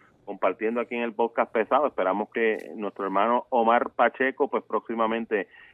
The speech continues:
se recupere y que también les deje caer todo el peso. Oye, Juan Luis, eh, entiendo que te vas a dar la vueltita por allí, vas a grabar alguito próximamente con ellos, ¿verdad?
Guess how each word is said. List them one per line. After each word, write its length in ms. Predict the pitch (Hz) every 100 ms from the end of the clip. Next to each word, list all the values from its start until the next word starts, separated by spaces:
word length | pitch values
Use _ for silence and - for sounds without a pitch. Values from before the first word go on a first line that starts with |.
| _ -
se 140 | 101
recupere 500 | 110 107 104 131 165
y 40 |
que 100 | 120
también 360 | 104 95 104 117
les 140 | 110 101
deje 260 | 113 117
caer 540 | 104 104 113 110 98 - -
todo 120 | 110
el 80 | 110
peso. 340 | 127 156 165
Oye, 500 | 127 160 196 143 120
Juan 200 | 113 110
Luis, 280 | 117 175 240 - _ _ _ _ _
eh, 640 | - 113 110 104 98 98 -
entiendo 500 | 107 101 117 135 165
que 360 | 190 190 170 143 _ _ -
te 100 | 131
vas 180 | 123 139
a 40 |
dar 140 | 156 165
la 100 | 156
vueltita 440 | 151 139 151 151
por 160 | 147 131
allí, 160 | 135
vas 140 | 143 143
a 80 |
grabar 340 | 139 131 131 127
alguito 400 | 113 123 135 120
próximamente 760 | 117 127 131 113 110 143 131
con 200 | 104 104
ellos, 180 | 147 131
¿verdad? 320 | 95 104 156